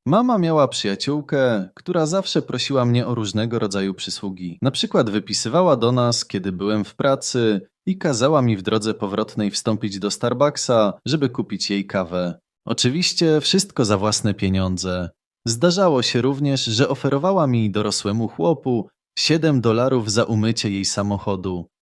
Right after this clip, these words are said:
A to jeszcze nie wszystko. Czasami też prosiła moich rodziców, żeby wywalili mnie na kanapę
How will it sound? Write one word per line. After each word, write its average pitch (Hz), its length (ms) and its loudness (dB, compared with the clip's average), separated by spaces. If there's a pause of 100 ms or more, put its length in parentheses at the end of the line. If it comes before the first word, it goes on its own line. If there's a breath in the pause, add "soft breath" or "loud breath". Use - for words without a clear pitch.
(140)
A 123 80 4
to 127 180 -4
jeszcze 110 360 0
nie 107 120 2
wszystko. - 720 -6 (380)
Czasami 196 480 2
też 190 220 -2
prosiła 175 420 0
moich 110 260 0
rodziców, 110 760 -2
żeby 131 320 2
wywalili 110 540 0
mnie 110 180 2
na 107 120 2
kanapę 120 680 0